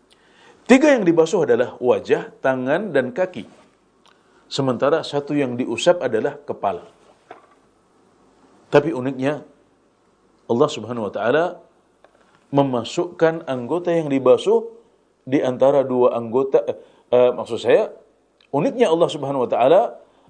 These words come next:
memasukkan anggota yang diusap di antara dua anggota yang dibasuh. Atau istilahnya, idkhalu mamsuhin baina maghsulain. Allah Subhanahu wa taala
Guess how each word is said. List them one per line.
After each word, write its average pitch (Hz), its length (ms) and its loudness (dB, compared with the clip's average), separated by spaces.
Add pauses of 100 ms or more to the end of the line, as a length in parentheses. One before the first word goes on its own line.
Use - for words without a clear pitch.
memasukkan 143 760 -2
anggota 131 480 2
yang 127 200 0
diusap 127 640 -4 (200)
di 131 160 0
antara 139 440 0
dua 147 480 0
anggota 131 640 -4
yang 120 280 -2
dibasuh. 98 440 -8 (1800)
Atau - 240 -4
istilahnya, 139 600 0 (440)
idkhalu 139 680 2
mamsuhin 131 920 -6
baina 120 320 0
maghsulain. 101 800 -6 (1000)
Allah 117 240 0
Subhanahu 101 360 -8
wa - 40 -18
taala 131 260 4